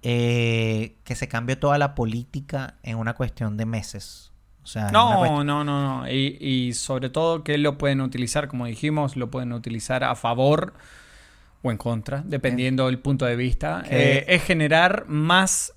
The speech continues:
Speaker 2: eh, división, ¿no?
Speaker 1: Claro.
Speaker 2: Divide y
Speaker 1: Entonces,
Speaker 2: reinarás,
Speaker 1: ah,
Speaker 2: dice.
Speaker 1: ahí, ahí, claro. Ahí yo creo de verdad que, que, que no iba a modificar el tema de la deportación de inmigrantes.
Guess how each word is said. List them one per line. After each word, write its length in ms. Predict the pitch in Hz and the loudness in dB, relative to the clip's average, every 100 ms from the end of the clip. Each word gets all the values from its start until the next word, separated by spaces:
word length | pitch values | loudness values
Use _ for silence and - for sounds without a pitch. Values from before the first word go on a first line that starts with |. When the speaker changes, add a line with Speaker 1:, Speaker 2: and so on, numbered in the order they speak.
| _ - | _ -6
Speaker 2:
eh, 1300 | 139 131 131 127 123 123 120 117 113 110 107 113 - | -2 0 0 0 0 -2 -2 -4 -6 -6 -8 -10 0
división, 720 | 135 139 120 - 240 127 107 | 4 4 2 2 0 0 -4
¿no? 220 | 131 185 | -8 -4
Speaker 1:
Claro. 320 | 123 101 92 - - - - | -2 -2 -2 -12 -20 -16 -4
Speaker 2:
Divide 320 | 139 143 185 | 0 0 2
y 60 | 208 | 2
Speaker 1:
Entonces, 240 | 143 127 | 2 4
Speaker 2:
reinarás, 720 | 143 147 135 143 98 135 - - | 4 4 0 -4 -6 -8 -10 -4
Speaker 1:
ah, 160 | 127 107 | -4 -2
Speaker 2:
dice. 120 | 117 | -2
Speaker 1:
ahí, 300 | 117 120 - | 0 -2 -4
ahí, 200 | 113 113 | -2 -4
claro. 340 | - 98 98 - _ _ - | -4 -8 -8 -16 _ _ -6
Ahí 260 | 117 120 | -4 -4
yo 200 | 113 139 | -2 -2
creo 400 | 143 165 196 233 | 0 0 0 -2
de 160 | 185 147 | -4 0
verdad 380 | 135 127 190 214 | 0 0 -2 -2
que, 640 | 165 143 127 113 104 87 | -4 -2 0 -2 -6 -10
que, 380 | - 107 101 98 98 107 - - - - _ - - - - | -10 -8 -8 -8 -12 -14 -16 -18 -20 -20 _ -20 -20 -20 -8
que 140 | 113 | -4
no 180 | 120 120 | -2 0
iba 240 | 120 131 - | 2 0 0
a 540 | - 120 113 107 101 98 | -2 -2 -2 -2 -4 -6
modificar 800 | 98 113 117 113 - 107 123 123 | -8 -4 -4 -4 -8 -4 -2 -2
el 100 | 117 | -4
tema 220 | 117 113 | -4 -2
de 20 | 113 | -2
la 20 | |
deportación 540 | 107 117 110 107 104 | -4 -6 -8 -10 -10
de 80 | 101 | -10
inmigrantes. 500 | 110 87 - - | -10 -10 -12 -18